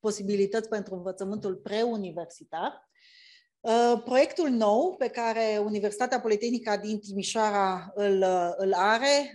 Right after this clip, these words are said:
de Open Decomp Edu, deci de competențe digitale deschise pentru, uh, profesorii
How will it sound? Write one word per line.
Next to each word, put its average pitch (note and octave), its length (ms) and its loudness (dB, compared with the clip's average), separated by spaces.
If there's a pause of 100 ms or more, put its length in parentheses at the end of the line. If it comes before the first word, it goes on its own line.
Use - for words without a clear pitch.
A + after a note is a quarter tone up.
de F#3 260 -2
Open A3+ 420 -2
Decomp G#3+ 460 -6
Edu, G3 440 -6 (100)
deci F3 240 -8
de F3+ 140 -4
competențe G#3 880 -2 (260)
digitale G3+ 760 -2
deschise B3+ 920 0
pentru, A3+ 640 -2 (300)
uh, F3+ 540 -2 (120)
profesorii B3+ 800 -4